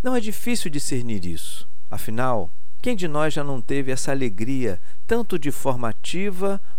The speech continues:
quanto passiva? Conviver com pessoas que sabem usar bem as palavras é uma bênção.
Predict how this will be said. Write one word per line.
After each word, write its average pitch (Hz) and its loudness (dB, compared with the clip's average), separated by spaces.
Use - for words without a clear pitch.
quanto 135 0
passiva? - 0
Conviver 123 2
com 180 2
pessoas 123 0
que 113 0
sabem 143 0
usar 107 0
bem 113 0
as 107 0
palavras 95 0
é 107 0
uma 113 0
bênção. 98 0